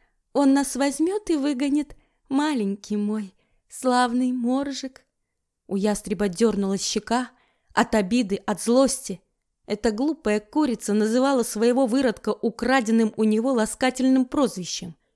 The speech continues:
Виктор, брат родной, отнял у него даже эту малость.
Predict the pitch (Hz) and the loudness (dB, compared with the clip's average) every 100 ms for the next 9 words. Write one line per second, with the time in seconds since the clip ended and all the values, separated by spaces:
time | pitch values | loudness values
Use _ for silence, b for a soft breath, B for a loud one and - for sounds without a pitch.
0 | _ _ _ - 226 285 - 196 - _ | _ _ _ -6 -2 -2 -2 -12 -12 _
1 | _ _ _ - 220 233 220 208 196 220 | _ _ _ 0 2 2 2 0 0 0
2 | 196 - _ _ _ _ - 302 - 269 | -2 -4 _ _ _ _ 0 2 4 2
3 | 277 269 269 269 254 233 262 - 262 254 | 4 4 4 4 4 4 0 2 0 2
4 | 220 220 220 202 170 165 - | 2 4 4 2 -4 -10 -14